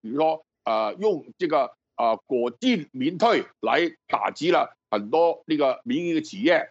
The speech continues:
然后来讲呢，通过强化意识形态啊、反间谍法啊、国家安全法啊等等来讲呢，就是这个，呃，以及支持俄罗斯侵略乌克兰，呃，那个，那个这暗中啊，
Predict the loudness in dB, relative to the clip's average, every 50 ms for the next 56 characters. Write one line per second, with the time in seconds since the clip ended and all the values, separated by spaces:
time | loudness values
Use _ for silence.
0 | _ _ _ _ 2 2 4 4 2 2 0 0 0 0 0 -2 -2 0 2 2
1 | 2 0 -2 -10 _ _ -2 -2 -2 0 0 0 0 0 -2 -6 -14 -6 -2 -2
2 | -2 0 0 0 0 0 -2 -4 -6 -8 -6 -8 -10 -6 -6 -6 -2 0 2 2
3 | 4 4 4 4 2 2 0 -4 -12 _ _ _ -2 -2 0 0 -2 0 2 2
4 | 2 2 2 0 0 0 0 0 -2 -4 -2 0 2 2 4 4 2 2 -2 -6
5 | _ _ -4 -2 -2 0 2 2 2 2 2 0 0 0 0 0 0 -2 -2 -2
6 | 0 0 0 0 0 -2 -2 0 0 -2 0 0 0 -2 0 -2 -2 0 2 2
7 | 2 0 -4 _ _ _ _ -2 0 0 0 0 0 -2 -2 -2 -4 -6 _ _
8 | -2 0 2 2 2 2 2 0 -2 -4 -4 -4 -6 -8 -8 -4 -4 -2 -2 -2
9 | -4 -4 -2 0 0 0 0 2 2 2 2 2 2 2 2 4 2 0 0 -2
10 | 0 0 2 0 0 -4 _ _ _ 0 0 2 2 0 -2 -2 -4 -6 -2 -2
11 | 0 0 0 0 -2 -2 -4 -6 -8 _ -2 0 0 0 0 -2 -2 -4 -4 -2
12 | 0 0 0 0 -2 -2 0 0 0 0 0 0 0 0 0 -2 -8 _ _ _
13 | _ 2 2 2 2 0 0 0 0 2 0 -2 -2